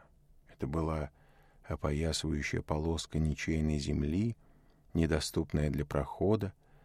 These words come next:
заложенная архитекторами как специально для того, чтобы сбить с толку вокруг размещённого тут, на гигантской территории, населения. Она позволила себе поэтому добраться до Сержи не пешком, а на автобусе.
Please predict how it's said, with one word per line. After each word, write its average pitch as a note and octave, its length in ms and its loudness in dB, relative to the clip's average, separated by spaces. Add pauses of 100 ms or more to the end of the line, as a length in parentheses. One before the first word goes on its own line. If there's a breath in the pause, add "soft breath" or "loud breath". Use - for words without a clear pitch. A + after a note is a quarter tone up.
(120)
заложенная D#2 640 4
архитекторами D#2 760 0
как D2 220 -4
специально C#2+ 840 0
для C#2 200 -6
того, E2 320 0
чтобы D#2+ 320 -2
сбить D2 320 -4
с - 80 -4
толку G2 520 0 (680 soft breath)
вокруг F2 420 0
размещённого E2+ 840 4 (100)
тут, - 340 -4
на D#2+ 140 2
гигантской D#2+ 560 0
территории, D#2 580 0
населения. D2 960 -2 (1600 soft breath)
Она C#3+ 200 8
позволила B2+ 560 10
себе A#2 320 8
поэтому G2+ 440 8
добраться F#2 500 6
до F2+ 140 2
Сержи F#2 400 4
не F2 120 8
пешком, E2+ 520 4
а D2+ 40 2
на D2+ 120 4
автобусе. - 580 -2